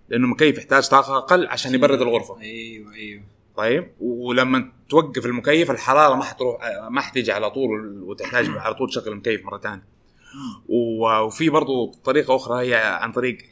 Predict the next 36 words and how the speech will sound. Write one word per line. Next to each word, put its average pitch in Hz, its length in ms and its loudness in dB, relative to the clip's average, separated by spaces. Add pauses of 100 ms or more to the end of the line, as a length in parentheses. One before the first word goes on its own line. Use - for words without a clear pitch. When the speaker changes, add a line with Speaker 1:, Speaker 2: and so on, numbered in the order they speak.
Speaker 1:
إعادة 131 260 6
تبريد 117 360 0
الهواء. 110 440 -2 (500)
Speaker 2:
أيوة، 131 240 -4
Speaker 1:
هذا 131 160 6
Speaker 2:
أيوة. 131 80 6
Speaker 1:
يستهلك 131 380 0
طاقة 110 240 2
أقل 165 420 2 (600)
ويطول 156 460 4
من 151 60 2
Speaker 2:
والله 147 60 4
Speaker 1:
زمن - 220 6
افتراض 160 300 4
Speaker 2:
ال-، 135 60 -2
Speaker 1:
المكيف. 131 400 0
Speaker 2:
المكيف 160 460 -2
الصحراوي 170 540 -2
يا 127 60 -2
أجل، 117 160 -10
يبغى 127 140 -10
لهم 131 120 -12
يرجعوه. 120 400 -14 (520)
Speaker 1:
إيش 113 140 -10
هو؟ 104 160 -14 (140)
Speaker 2:
المكيف 143 280 -8
الصحراوي. 139 480 -4
Speaker 1:
إيش 123 100 -4
المكيف 113 240 -8
الصحراوي؟ - 380 -20 (180)
Speaker 2:
مرة 175 240 0
المكيف 147 220 -6
الصحراوي 135 360 -8
يوفر. - 380 -12 (1200)
Speaker 1:
إيه؟ 139 120 -4
Speaker 2:
آه، 113 220 -10